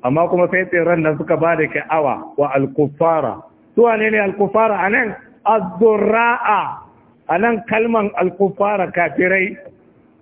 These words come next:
ba kafirai ake nufi ba. Ana nufin az-zurra'a. Sai dai kun san kalman kafara ko al-kufur kafirci. Asalin ma'anan kalman kafirci da larabci shine as-sitru, boyewa.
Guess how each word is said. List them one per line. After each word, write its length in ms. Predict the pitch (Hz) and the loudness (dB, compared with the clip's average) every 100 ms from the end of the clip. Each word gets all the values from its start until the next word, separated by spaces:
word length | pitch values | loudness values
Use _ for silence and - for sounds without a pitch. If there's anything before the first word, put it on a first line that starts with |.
| - | -2
ba 160 | 147 | 0
kafirai 480 | 143 165 151 175 175 175 | 2 0 2 2 0 0
ake 140 | 156 | 0
nufi 240 | 147 143 117 | 0 0 0
ba. 220 | 113 - - _ _ _ _ _ _ | 0 -2 -10 _ _ _ _ _ _
Ana 220 | 160 165 143 | -2 0 0
nufin 320 | 139 147 139 | 0 0 -2
az-zurra'a. 840 | 123 107 120 120 151 143 - 95 - _ _ _ _ _ _ _ _ - | -4 -2 0 2 0 0 -2 -8 -8 _ _ _ _ _ _ _ _ -2
Sai 100 | 160 | 0
dai 140 | 160 165 | 2 2
kun 180 | 175 165 | 0 0
san 340 | 165 170 165 - | 0 0 -2 -4
kalman 380 | - 175 165 127 | -2 0 0 -2
kafara 460 | 147 143 120 107 92 - - _ _ _ _ - | -2 -2 -2 -2 -4 -10 -20 _ _ _ _ -2
ko 160 | - 127 | 0 2
al-kufur 480 | 120 120 131 135 117 | 0 -2 -2 -4 -4
kafirci. 560 | 143 139 151 139 - 101 - _ _ - | -4 -4 -2 -2 -4 -14 -20 _ _ -8
Asalin 520 | 113 170 165 160 160 | -4 -2 -2 -2 -2
ma'anan 400 | 139 120 123 143 147 | -2 -2 -2 -2 -2
kalman 320 | 160 147 127 | -4 -2 -4
kafirci 540 | 120 123 123 139 123 113 | -4 -4 -2 -4 -4 -4
da 80 | 107 | -2
larabci 540 | 120 120 117 - 107 - _ _ | 0 0 -4 -6 -12 -14 _ _
shine 180 | 160 135 120 | -4 -2 -2
as-sitru, 560 | 120 107 135 - 120 107 | -4 -6 -8 -6 -6 -2
boyewa. 560 | 127 127 101 90 92 | 0 0 -2 -6 -14